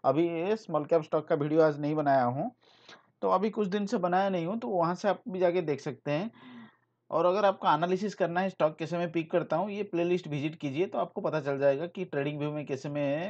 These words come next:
एनालिसिस करता हूँ या तो फिर, ठीक है। तो ये सारे वीडियो देख के अपना स्किल थोड़ा सा डेवलप कर सकते हैं।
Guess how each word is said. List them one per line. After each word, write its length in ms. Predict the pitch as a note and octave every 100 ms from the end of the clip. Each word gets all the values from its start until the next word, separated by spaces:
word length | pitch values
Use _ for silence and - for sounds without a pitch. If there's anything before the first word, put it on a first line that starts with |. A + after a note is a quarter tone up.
| G#3+ C#2+ A#2
एनालिसिस 420 | C#3+ C#3+ C3+ C3+
करता 320 | C#3 A#2+ C#3
हूँ 160 | C3 C3+
या 100 | C3+
तो 140 | C#3
फिर, 200 | B2+ C#3 B2+ - _ - _ _ _ _ _ _ _ _ _ _ - _ _ _ _
ठीक 180 | F3+ G3+
है। 100 | F#3+ - -
तो 80 | D3+
ये 140 | D#3+
सारे 200 | D#3+ E3
वीडियो 240 | D#3+ D3 E3
देख 240 | D3 D3+
के 140 | - F3+
अपना 320 | - F3+ E3
स्किल 300 | E3 - D#3+
थोड़ा 180 | D3+ D#3
सा 120 | D3+
डेवलप 340 | F#3 C#3+ C#3+ C#3+
कर 80 | C3
सकते 320 | - G#2+ -
हैं। 140 | G#2